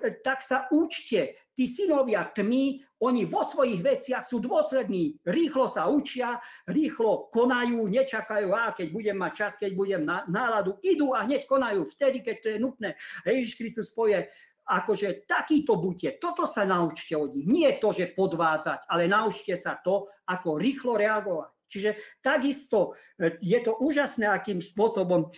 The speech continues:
Ježiš Kristus pristupuje k tým ľuďom. A viete si predstaviť tam, keď on hovorí z tej loďky, loďka sa hýbe, vlny narážajú, vetrík pofúkuje,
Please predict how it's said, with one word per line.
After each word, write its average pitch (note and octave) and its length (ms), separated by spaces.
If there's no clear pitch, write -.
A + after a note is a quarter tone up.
Ježiš G3 480
Kristus E3+ 560
pristupuje F#3 560
k E3+ 80
tým F3 80
ľuďom. F3 240
A E3 160
viete C4 240
si B3 160
predstaviť B3 560
tam, G#3+ 320
keď F#3+ 160
on G3 80
hovorí A3+ 400
z - 80
tej D#3+ 160
loďky, G#3 400
loďka G3 400
sa C#3+ 120
hýbe, G3+ 320
vlny F#3+ 320
narážajú, G3+ 800
vetrík G#3 400
pofúkuje, G3+ 720